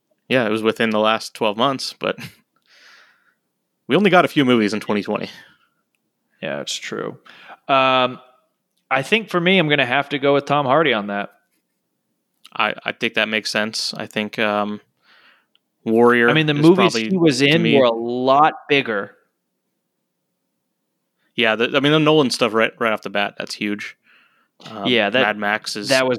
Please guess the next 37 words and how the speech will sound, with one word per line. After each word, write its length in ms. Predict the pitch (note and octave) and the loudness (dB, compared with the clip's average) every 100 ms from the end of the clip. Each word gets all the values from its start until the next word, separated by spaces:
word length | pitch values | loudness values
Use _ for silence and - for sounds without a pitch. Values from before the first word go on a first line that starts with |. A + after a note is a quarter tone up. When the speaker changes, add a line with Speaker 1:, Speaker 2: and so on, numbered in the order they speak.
| A#2 | -6
Speaker 1:
maybe 320 | A#2+ B2 B2+ | -2 0 0
the 120 | A#2 A2+ | 0 0
best 160 | A2+ | 2
Speaker 2:
that's 160 | E3 A2 | 2 0
Speaker 1:
movie 60 | |
Speaker 2:
a 20 | G#2+ | -2
Speaker 1:
on 60 | |
this 80 | G#2 | 0
Speaker 2:
tough 100 | C3+ | 0
Speaker 1:
list. 140 | G#2+ A#2+ | 0 -4
Speaker 2:
one 80 | |
to 120 | A#2 G#2+ - | -8 -14 -20
compete. 420 | _ A2 G#2 G2+ _ _ | _ -14 -12 -14 _ _
Yeah, 520 | B2 A#2 G#2 G#2 G#2+ C3 | -6 -2 -2 -4 -6 -6
that's 180 | B2+ B2+ | -4 0
really 200 | B2 A2 | 0 0
tough 200 | A#2 - | -4 -4
to 80 | G#2 | -10
compete 360 | G#2 - G#2 | -14 -12 -10
with. 240 | F2+ A2 _ _ _ _ _ _ _ _ _ _ _ _ _ _ - | -10 -12 _ _ _ _ _ _ _ _ _ _ _ _ _ _ -10
Speaker 1:
All 120 | G#2 | -2
right, 300 | A2+ C#3+ - | 0 0 -2
so 140 | - G#2+ | -6 -6
I 40 | |
think 240 | A#2+ A#2 | -6 -4
we're, 200 | B2 A#2+ B2 | 0 2 2
uh, 180 | A#2+ | 2
eliminating 460 | A2+ A#2 C3 B2+ B2+ | 0 0 0 0 -2
Jake 220 | A#2 A#2+ | -2 -4
Gyllenhaal. 480 | A#2 A2+ B2 G#2+ G2+ - _ - | -2 -2 0 -2 -4 -12 _ -4
I, 80 | |
it's 240 | A2+ A#2 - | -2 -2 -2
sad. 400 | A#2 C3 D#3 D3 _ _ | 0 0 -2 -10 _ _
He, 160 | A2+ B2 A#2 | -12 -8 -6
he 80 | |
was 120 | B2 A2 | -6 -2
definitely 460 | C3+ C#3+ C3 A#2+ | -2 0 -4 -6